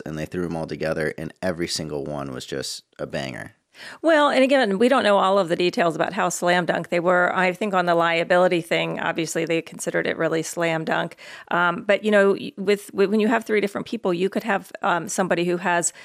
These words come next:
Speaker 2: some other, um, medical conditions that could make it more likely for them to, um, y-, get one of these diseases. There could be, you know, other, other issues going on,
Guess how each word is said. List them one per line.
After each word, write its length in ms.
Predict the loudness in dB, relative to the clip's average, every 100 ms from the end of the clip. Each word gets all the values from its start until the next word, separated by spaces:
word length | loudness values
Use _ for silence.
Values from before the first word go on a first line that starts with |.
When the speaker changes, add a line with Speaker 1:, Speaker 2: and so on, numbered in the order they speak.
| -18
Speaker 2:
some 260 | -4 -2 0
other, 520 | 2 4 4 4 2 2
um, 400 | 0 2 0 0
medical 320 | 0 0 -2
conditions 640 | -8 -4 -2 0 0 -2 -2
that 160 | -4
could 160 | -4 -4
make 180 | -4 -4
it 80 | -2
more 200 | 0 2
likely 320 | 2 0 -6
for 160 | -4
them 200 | -2 0 0
to, 300 | -2 -2 -2 -10 -20 -10
um, 400 | -4 -2 -4 -8 -8
y-, 240 | -4 -4 -2
get 160 | 0 2
one 120 | 2
of 120 | 2
these 180 | 2 2
diseases. 640 | 0 0 2 2 0 0
There 140 | -2 -4
could 120 | 0
be, 280 | 2 2 2
you 160 | 0
know, 300 | 0 2 0
other, 460 | 0 0 2 2 2
other 200 | 0 0
issues 460 | 0 0 0 0 0
going 360 | 0 2 0
on, 400 | 2 2 0 -4